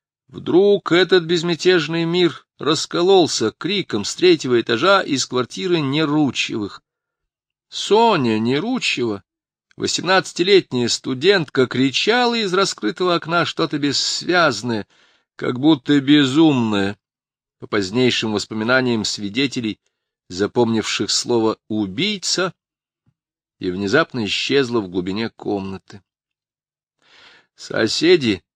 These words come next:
среди них жених Сони, Георгий Елизаров, бросились на помощь. Рассказ Моргункова.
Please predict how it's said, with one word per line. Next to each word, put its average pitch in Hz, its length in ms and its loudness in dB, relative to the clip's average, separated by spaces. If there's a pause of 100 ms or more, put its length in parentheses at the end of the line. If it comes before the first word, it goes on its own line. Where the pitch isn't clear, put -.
(540)
среди 101 340 -10
них 107 240 0
жених 120 520 0
Сони, 160 560 0
Георгий 127 640 2
Елизаров, 120 600 2
бросились 127 540 0
на 117 100 -4
помощь. 110 440 -2 (1000)
Рассказ 120 540 -2
Моргункова. 110 640 0